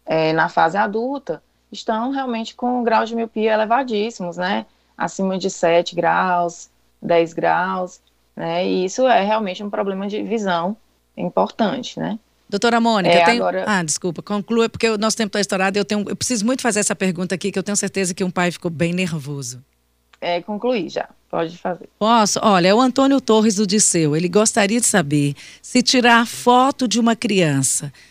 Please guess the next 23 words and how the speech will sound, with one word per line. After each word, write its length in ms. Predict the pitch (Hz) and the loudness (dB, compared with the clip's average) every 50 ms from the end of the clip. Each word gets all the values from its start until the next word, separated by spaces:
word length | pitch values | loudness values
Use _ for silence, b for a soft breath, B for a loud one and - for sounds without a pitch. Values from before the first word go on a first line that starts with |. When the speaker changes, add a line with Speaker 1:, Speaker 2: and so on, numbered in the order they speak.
| b | b
Speaker 2:
e 140 | _ - 220 | _ 0 2
notar 540 | 220 226 226 214 - - 233 240 247 240 - | 4 4 4 2 2 2 2 2 2 2 0
que 100 | - 233 | -2 0
o 80 | 214 202 | 2 4
olho 320 | 202 208 214 208 196 185 | 4 6 4 4 2 0
ficou 260 | - - - - 170 | -4 -6 -4 -2 -2
branco 560 | 151 143 156 170 185 196 202 196 180 160 - | -2 0 2 4 6 6 6 4 2 0 -2
já 160 | 160 147 190 180 | -2 0 0 0
é 120 | 185 196 | 2 0
sinal 340 | - - 180 175 180 185 185 | 0 0 -2 -2 -2 -4 -4
de 80 | 185 | -4
que 100 | - - | -4 -4
a 60 | 185 175 | -4 -4
criança 320 | - 175 180 185 - - | -2 -4 -2 -2 -2 -4
está 220 | - - 202 196 | -4 -4 -4 -4
com 200 | - - 233 240 | -4 -2 -4 -4
câncer, 640 | 226 - - 208 202 208 214 214 196 - - 170 151 B B B B B | -4 -2 0 2 4 4 4 2 2 0 0 -2 -4 B B B B B
ou 160 | - 208 226 | 0 2 4
nem 220 | 233 247 247 247 | 4 4 2 2
todos 440 | 247 - 247 226 233 233 208 240 - | 2 2 2 2 4 2 0 -2 -2
têm 220 | - 220 214 202 | -2 -2 0 0
esse 180 | 196 208 - 208 | 0 0 0 -2
diagnóstico. 1000 | 190 202 196 196 190 220 233 226 208 196 185 180 175 - - 170 - - 160 135 | 0 0 0 0 0 0 0 2 4 4 2 2 0 -2 -6 -10 -10 -10 -12 -12